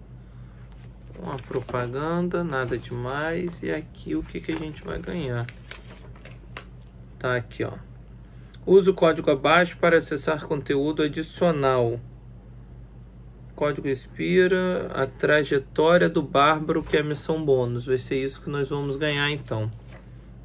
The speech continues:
A trajetória do bárbaro. Pessoal, é isso. Já vou instalar no P S cinco agora. Já vamos começar a fazer gameplay. E em breve começam as gameplays aqui no canal.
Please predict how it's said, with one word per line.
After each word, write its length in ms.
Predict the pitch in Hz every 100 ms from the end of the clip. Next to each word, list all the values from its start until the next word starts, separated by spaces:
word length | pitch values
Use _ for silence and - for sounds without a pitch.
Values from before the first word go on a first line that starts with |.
| -
A 80 | 123
trajetória 720 | - 127 127 123 131 127 127
do 140 | 135
bárbaro. 560 | 135 117 117 120 120 120 - - - - -
Pessoal, 360 | 190 - 202 196
é 100 | 180
isso. 400 | 170 175 - 175
Já 200 | 170 165
vou 240 | 147 160
instalar 500 | 175 - 175 151 151
no 120 | 151
P 160 | 131 147
S 340 | 139 139 -
cinco 460 | 135 - 135 - 156
agora. 760 | 160 156 - 127 131 135 139 139 - - - -
Já 160 | 127 131
vamos 320 | 123 139 139
começar 640 | 131 151 147 131 - 143
a 40 | 143
fazer 320 | 139 127 139
gameplay. 840 | 147 147 135 - 127 120 127 143 - - - -
E 140 | 160
em 140 | 185
breve 640 | 170 147 143 139 135 147 151 - -
começam 540 | - 139 135 135 135 139
as 80 | 123
gameplays 600 | 135 131 123 123 123 123
aqui 240 | - 127
no 160 | 123 123
canal. 480 | 147 147 120 120